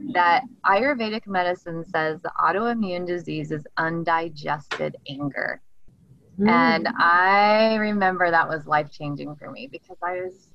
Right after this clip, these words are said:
Speaker 1: like, "I'm not an angry person," <laughs> you know, and,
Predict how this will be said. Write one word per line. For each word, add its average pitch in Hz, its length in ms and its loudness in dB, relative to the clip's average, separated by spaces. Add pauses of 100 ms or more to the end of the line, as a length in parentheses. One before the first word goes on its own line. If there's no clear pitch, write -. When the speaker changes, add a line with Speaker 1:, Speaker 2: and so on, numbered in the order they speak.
(140)
Speaker 1:
like, 127 220 -14 (640)
"I'm 622 240 2
not 392 180 4
an 294 80 2
angry 269 380 0
person," 285 440 2 (200)
<laughs> - 180 -2
you 302 80 4 (100)
know, 294 480 4
and, 311 200 4